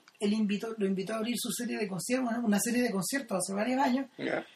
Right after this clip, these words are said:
Speaker 1: Entonces, en cada concierto aparecía disfrazado, weón, de un Clapton distinto, po, weón, y tocaba una canción, me tocaba como la wea, po, weón, pero
Speaker 2: <laughs>
Speaker 1: finalmente la gente, cu-, cuando tú lo ves ahí, eh, lo que tiene, lo que, hay, hay algo que es como de,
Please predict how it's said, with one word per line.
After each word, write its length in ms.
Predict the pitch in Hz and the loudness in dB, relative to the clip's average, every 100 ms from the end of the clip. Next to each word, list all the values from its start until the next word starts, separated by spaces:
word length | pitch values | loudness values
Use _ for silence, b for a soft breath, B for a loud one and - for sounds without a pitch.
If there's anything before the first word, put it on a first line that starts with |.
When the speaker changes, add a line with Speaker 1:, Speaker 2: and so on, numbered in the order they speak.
| B | B
Speaker 1:
Entonces, 360 | - 226 220 247 233 | 0 2 2 2 0
en 60 | |
cada 300 | - 277 294 | 8 10 10
concierto 400 | 285 277 311 - | 8 0 0 2
aparecía 420 | 277 240 214 269 269 | 2 4 4 4 4
disfrazado, 580 | 262 220 220 254 285 | 4 2 4 4 6
weón, 220 | 262 262 247 | 6 4 6
de 60 | |
un 60 | 254 | 4
Clapton 360 | 277 285 - 240 | 4 4 4 0
distinto, 500 | 214 - 285 190 160 | 0 -2 -4 0 -2
po, 100 | 156 | -2
weón, 240 | 151 156 | -4 -2
y 80 | 196 | -2
tocaba 260 | 262 302 | -2 -2
una 160 | 330 294 | 0 2
canción, 300 | 269 - 349 | 2 4 2
me 60 | 214 | 4
tocaba 200 | 247 240 | 2 4
como 160 | 220 | 2
la 160 | 180 175 | 4 4
wea, 400 | 208 392 339 180 | 4 4 6 4
po, 100 | - | 0
weón, 280 | 165 170 208 - | 2 6 6 8
pero 160 | 208 220 - | 6 6 4
Speaker 2:
<laughs> 180 | 269 - | 6 4
Speaker 1:
finalmente 720 | 208 247 262 294 - 294 277 - - | 6 6 6 2 2 2 2 0 0
la 120 | 190 | 2
gente, 280 | 196 294 285 | 4 2 2
cu-, 160 | 226 214 - | 0 0 2
cuando 220 | 214 196 | 2 4
tú 100 | 196 254 | 4 4
lo 120 | 262 | 4
ves 120 | 269 | 4
ahí, 540 | 269 269 254 320 320 285 | 4 2 2 2 2 2
eh, 420 | 220 196 190 180 - B B B _ _ _ _ - - | 4 4 4 0 -8 B B B _ _ _ _ -10 -6
lo 320 | 190 180 190 | -2 4 4
que 140 | 190 190 | 6 4
tiene, 480 | 240 269 269 269 240 | 4 2 4 2 2
lo 180 | 202 190 | 2 2
que, 120 | 202 - | 0 -2
hay, 100 | 226 - | -2 0
hay 140 | 240 | 0
algo 240 | 269 269 262 | 0 -2 -4
que 140 | 247 | -4
es 80 | 240 | -4
como 280 | - 240 247 | -2 2 2
de, 280 | 220 214 - | 2 -4 -6